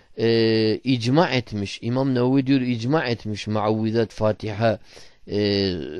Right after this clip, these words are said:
mushafta, Osman mushafında var idir. Hazreti Ebu Bakır'ın mushafında var idir.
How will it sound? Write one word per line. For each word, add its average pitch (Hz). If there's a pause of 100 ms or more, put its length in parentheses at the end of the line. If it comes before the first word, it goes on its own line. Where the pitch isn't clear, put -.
(160)
mushafta, 113
Osman 127
mushafında 101
var 123
idir. 143 (420)
Hazreti 107
Ebu 101
Bakır'ın 104
mushafında 98
var 165
idir. 180